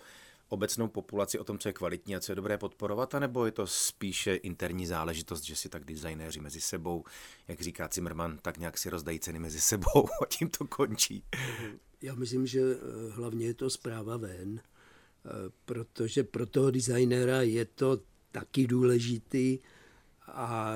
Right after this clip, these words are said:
Speaker 2: protože je to určitý ocenění jeho práce, ale ten význam je opravdu pro tu veřejnost, aby si uvědomili vlastně tu profesi a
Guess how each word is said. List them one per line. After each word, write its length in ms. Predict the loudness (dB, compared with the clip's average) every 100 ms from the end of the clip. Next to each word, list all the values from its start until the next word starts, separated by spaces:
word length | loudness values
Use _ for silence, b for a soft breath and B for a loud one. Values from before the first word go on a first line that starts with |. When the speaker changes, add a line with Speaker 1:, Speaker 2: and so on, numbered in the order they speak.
| -4
Speaker 2:
protože 360 | -6 -6 -2 0
je 100 | 0
to 200 | 0 0
určitý 540 | 0 -4 -6 -6 -4 -4
ocenění 640 | -2 -2 0 0 0 0
jeho 200 | -2 -4
práce, 600 | -4 -4 -2 -2 -2 -2
ale 380 | -4 -2 -2 -4 B B B -10 -2
ten 180 | 0 2
význam 480 | 2 2 4 4 4
je 120 | 4
opravdu 480 | 0 0 -2 -2 -2
pro 180 | -2
tu 160 | -2 -2
veřejnost, 720 | -2 -2 0 -2 -4 -10 -16 _ -20 _ -20 _ _ _ _
aby 480 | -10 -8 -2 -2 -2 b b b b _
si 300 | -6 -4 -2
uvědomili 1000 | -2 4 6 6 8 8 8 6 4 2 -2
vlastně 460 | -2 0 0 -2
tu 140 | -2 -4
profesi 800 | -2 -4 -2 -2 0 0 -2 -4 b b b b b b _ -14
a 460 | -8 -6 -4 -4